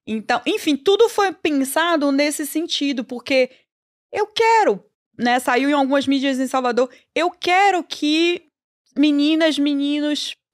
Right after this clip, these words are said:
pretos vejam dois modelos retintos numa piscina maravilhosa,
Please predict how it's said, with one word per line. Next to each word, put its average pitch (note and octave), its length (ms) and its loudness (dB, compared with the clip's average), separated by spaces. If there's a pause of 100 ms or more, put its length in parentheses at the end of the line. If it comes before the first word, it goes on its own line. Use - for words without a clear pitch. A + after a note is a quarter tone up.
pretos C4+ 680 0
vejam A#3+ 800 0
dois A#3 440 0
modelos A#3 760 -2
retintos A#3 800 -6
numa A#3+ 240 -4
piscina B3 480 -10
maravilhosa, A3+ 1160 -4